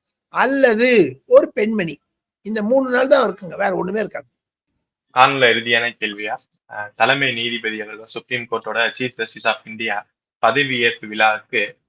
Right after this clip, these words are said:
Speaker 2: எதிர்க்கட்சி தலைவரா இருக்கு ராகுல் காந்தி அவர் வந்து கலந்துக்கவே இல்லை. என்ன காரணம்? ஏன் அவர் கலந்து கொள்ளவில்லை?
Speaker 1: அவர் அயல்நாட்டுல இருந்து அது எப்படிங்க கலந்துக்க முடியும் கார்த்திக்?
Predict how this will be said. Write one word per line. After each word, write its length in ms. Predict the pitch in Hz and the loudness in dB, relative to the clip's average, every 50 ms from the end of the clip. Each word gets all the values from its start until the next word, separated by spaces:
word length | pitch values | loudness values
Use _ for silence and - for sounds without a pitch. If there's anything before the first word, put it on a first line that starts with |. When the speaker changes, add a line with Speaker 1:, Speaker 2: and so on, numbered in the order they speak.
| _ _ | _ _
Speaker 2:
எதிர்க்கட்சி 480 | 117 120 139 143 139 139 131 - 139 135 | -6 -6 -4 -4 -2 -4 -6 -6 -8 -8
தலைவரா 280 | - 113 110 110 113 113 | -6 -4 -4 -2 -2 -4
இருக்கு 540 | 107 - - 127 120 101 - - _ _ 104 104 | -4 -6 -4 -2 -2 -2 -4 -8 _ _ -14 -8
ராகுல் 360 | 104 110 127 139 143 139 131 | -2 0 2 2 2 0 -2
காந்தி 280 | 120 113 110 113 113 | -2 -4 -4 -4 -4
அவர் 220 | 110 104 104 104 101 | -6 -4 -4 -6 -8
வந்து 460 | 104 101 104 110 127 123 110 107 107 _ | -10 -14 -10 -6 -4 -4 -2 -4 -4 _
கலந்துக்கவே 500 | - 107 104 113 113 117 - 107 104 110 | -2 -2 -2 -2 -6 -12 -12 -10 -4 -2
இல்லை. 280 | 117 110 101 98 101 113 - _ _ _ _ _ _ _ _ _ _ | -2 -2 -2 -4 -8 -12 -12 _ _ _ _ _ _ _ _ _ _
என்ன 340 | - 185 185 135 147 147 143 | -4 -4 -2 0 0 0 0
காரணம்? 480 | 135 - 117 110 107 107 110 110 113 _ _ _ _ _ | 0 -2 -2 -4 -4 -6 -10 -10 -10 _ _ _ _ _
ஏன் 200 | 110 117 123 123 | -2 0 0 0
அவர் 200 | 113 107 107 - | 0 -4 -8 -8
கலந்து 300 | - 104 101 107 107 104 | -6 -8 -8 -8 -10 -14
கொள்ளவில்லை? 500 | 110 104 101 101 101 101 101 - - - _ _ _ | -14 -14 -14 -16 -18 -20 -20 -20 -20 -20 _ _ _
Speaker 1:
அவர் 260 | _ 190 247 302 294 277 | _ 0 4 4 4 4
அயல்நாட்டுல 640 | 226 226 254 320 392 403 392 392 381 359 349 311 285 | 4 4 2 2 0 0 0 0 2 2 4 6 4
இருந்து 220 | 269 294 285 285 | 4 4 2 0
அது 220 | 247 247 233 233 226 | -2 -2 -2 -4 -4
எப்படிங்க 320 | 285 370 381 359 311 247 | -2 -2 -2 -2 -2 0
கலந்துக்க 360 | 247 240 247 254 254 247 220 | 0 -2 -2 0 -2 -4 -4
முடியும் 400 | 214 190 170 151 156 175 185 175 | -4 -4 -6 -6 -6 -8 -8 -8
கார்த்திக்? 560 | - 165 143 135 _ - 247 330 302 226 - | -6 -6 -8 -6 _ -2 0 2 2 0 -2